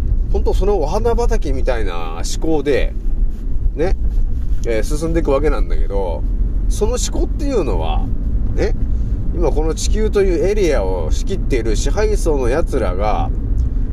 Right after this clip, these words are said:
そいつらの好きなような、ね、人生になってるわけなんですよと。だからそいつらに都合のいい、よ-、都合が良くなるように、我々が右に行ったり左に行ったり、こうね、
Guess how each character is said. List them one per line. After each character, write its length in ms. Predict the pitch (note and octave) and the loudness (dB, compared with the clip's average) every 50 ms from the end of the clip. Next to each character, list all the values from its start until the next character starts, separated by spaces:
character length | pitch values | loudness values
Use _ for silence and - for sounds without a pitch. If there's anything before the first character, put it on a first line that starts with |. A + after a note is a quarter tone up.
| - | 0
そ 140 | - - F#3+ | 0 0 0
い 40 | G#3 | 0
つ 120 | - C4 | 0 0
ら 120 | B3 A#3 G#3 | 0 0 0
の 80 | F3 | 0
好 220 | D3 C3+ - - - | 0 0 0 0 0
き 80 | - | 0
な 140 | - C#4+ B3 | 0 0 0
よ 300 | G#3 - E3+ D3 B2+ A2+ | 0 0 0 0 -2 -2
う 40 | A2+ | 0
な、 420 | A2+ A#2 A#2+ G#2+ F#2+ E2+ D2+ - - - - - | 0 0 0 0 0 -2 -2 -2 0 0 0 0
ね、 280 | - G#2 - G3+ G#3+ - - - - - | 0 0 0 0 -2 0 0 0 2 2
人 220 | - - - - - | 2 2 0 0 0
生 260 | - - - - - | 0 0 0 0 0
に 120 | - - - | 0 0 0
な 100 | B2 B2+ | 0 0
っ 40 | - | 0
て 180 | - - - | 2 0 0
る 60 | - | 0
わ 80 | C3+ D3 | 0 0
け 80 | C#3+ C3 | 0 0
な 80 | G#2+ | 0
ん 60 | - | 0
で 60 | - G#2 | -2 -2
す 140 | - - | 0 0
よ 80 | - - | 0 0
と。 100 | - - - - - - - - - - - - - - - - - - - - - - - - | 0 0 0 0 0 -2 -2 -2 -2 0 0 0 0 0 0 0 0 0 0 0 -2 -2 -2 -4
だ 80 | - A#2 | -4 -2
か 0 | |
ら 60 | - | 0
そ 100 | - A#2+ | 0 0
い 60 | - | 2
つ 100 | - A#3+ | 2 2
ら 100 | A3+ F#3+ | 0 0
に 140 | - - - | 0 0 0
都 220 | - - - C4+ - | 0 0 0 0 2
合 260 | A#3 C4 C4 B3+ B3 | 0 0 0 0 0
の 160 | B3 A#3+ A3 | 0 0 0
い 100 | - - - - - - | 0 0 0 0 0 0
い、 40 | - - - - - - - - - - - - - - - - - | 0 0 0 0 0 0 -2 -2 0 0 0 0 -2 -2 -2 -2 0
よ-、 160 | C#3+ G3+ A3 G#3+ - - - | 0 0 0 0 -2 -4 -2
都 200 | - - - F3+ | -2 -2 0 0
合 200 | A#3 C4+ C4+ - | 0 0 2 2
が 120 | - A3 | 2 2
良 120 | F#3+ A#3+ B3+ | 2 0 0
く 180 | - - A3+ | 0 0 0
な 180 | - A3 A#3 B3+ | 0 0 0 0
る 180 | B3+ A#4+ A4+ - | 0 0 0 2
よ 360 | F3 D#3+ C#3+ B2+ A#2 G2+ F2+ | 2 2 2 0 0 -2 -2
う 40 | F#2+ | -2
に、 360 | F#2 F#2 - - - - - | -2 0 0 2 2 2 2
我 160 | G2+ G#2+ B2 | 0 0 0
々 220 | B2 - - C3+ D3 | 0 2 2 0 0
が 180 | D#3 C3 G2+ | 0 0 0
右 320 | F#2+ - - - - C#3+ C#3 | 0 0 0 0 0 0 0
に 100 | C#3 C#3 | 0 0
行 100 | C3 - | 0 0
っ 40 | - | 0
た 140 | C3+ C3 | 0 0
り 100 | - - | 0 -2
左 280 | - - A#2+ A#2 A#2 B2 | -2 -2 0 -2 -2 -2
に 60 | A#2 | -2
行 100 | A2 - | -2 0
っ 40 | - | 0
た 80 | - C#3 | 0 -2
り、 140 | - - | -2 -2
こ 220 | - - - - - | -2 0 0 0 0
う 40 | - | 0
ね、 140 | - - | 0 0